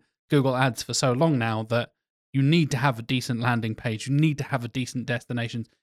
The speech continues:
You need to have non-spammy rubbish in your ads to even get featured at all at this point.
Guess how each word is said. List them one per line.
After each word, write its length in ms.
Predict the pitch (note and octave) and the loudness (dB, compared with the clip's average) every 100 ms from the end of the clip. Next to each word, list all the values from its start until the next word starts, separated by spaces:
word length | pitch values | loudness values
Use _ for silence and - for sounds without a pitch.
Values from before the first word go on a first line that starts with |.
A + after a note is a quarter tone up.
| _ | _
You 60 | A#2 | 0
need 240 | C3+ D3 C#3 | 4 4 2
to 60 | |
have 400 | C3 C#3 B2+ A2+ _ _ _ - | -2 0 0 -2 _ _ _ -2
non-spammy 840 | B2 C3 A#2+ - C#3 C#3 B2+ A#2+ | 2 2 2 0 0 2 2 2
rubbish 460 | C3+ B2+ A#2+ - - | 2 2 0 -4 -4
in 200 | C3 B2+ | -2 0
your 180 | A#2+ A#2+ | -2 -2
ads 380 | C3+ A#2 A2 - | -4 -4 -8 -6
to 120 | B2+ | -2
even 400 | A#2+ B2 A2+ A2 _ _ _ _ - | 0 0 -2 -4 _ _ _ _ -4
get 200 | C3+ - | -4 -2
featured 420 | - C3 B2+ A#2+ | -6 -4 -4 -4
at 280 | B2 A#2 - | -6 -6 0
all 200 | D3 B2+ | 0 0
at 100 | A2+ | -2
this 140 | A#2+ - | -10 -8
point. 340 | - G#2+ | -8 -8